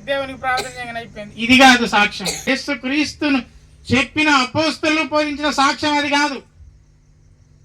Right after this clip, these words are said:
నీ వ్యక్తిగత జీవితం ద్వారా, నీ వ్యక్తిగత మాటల ద్వారా నీ ఆధ్యాత్మిక జీవితాన్ని ఇతరులతోని పంచుకోవాలి.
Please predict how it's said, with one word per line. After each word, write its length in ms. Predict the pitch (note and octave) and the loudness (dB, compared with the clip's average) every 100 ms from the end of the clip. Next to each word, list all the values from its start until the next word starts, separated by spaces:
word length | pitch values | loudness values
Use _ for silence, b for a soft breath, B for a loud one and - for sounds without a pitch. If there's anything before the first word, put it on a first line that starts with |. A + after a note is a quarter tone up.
| - | -12
నీ 280 | F#3 A3+ B3 | -4 0 0
వ్యక్తిగత 720 | A3+ C4+ - - D#4+ D#4+ C4+ | 0 -4 -4 0 2 2 0
జీవితం 600 | C4 G#3 D4+ D#4 D4 C#4 A#3+ | -2 0 0 0 -2 -2 -2
ద్వారా, 520 | A#3 A#3 A3+ C4+ F#4 D4+ | 0 2 2 2 2 0
నీ 360 | B3+ C#4 B3+ | -2 0 -2
వ్యక్తిగత 640 | G3+ A#3+ - - D4+ D4 C#4 | -2 -4 -4 -2 0 0 -2
మాటల 720 | B3 A3+ B3 D4+ D#4 D#4 C4 | -4 -2 0 0 0 -2 -2
ద్వారా 600 | F3+ G#3+ A3 A#3 D4+ G#4+ A#4 - - - - G3 | -4 0 0 2 2 0 -4 -20 -20 -20 -16 -4
నీ 200 | B3 A#3+ | -2 2
ఆధ్యాత్మిక 840 | C#4 D#4+ A3 C#4+ D#4 D#4 D4+ C4+ | 0 0 -2 -2 -2 -4 -4 -4
జీవితాన్ని 800 | A3+ A3+ C4 B3+ B3 A#3+ D#4+ D#4 | -2 0 0 0 -2 0 0 0
ఇతరులతోని 600 | B3+ D4 C#4 C#4 B3+ C4+ | -2 -2 -2 -4 -6 -8
పంచుకోవాలి. 800 | E4+ D4+ D4+ - D#4 C#4+ B3 F#3 | -2 0 0 -2 2 4 2 -2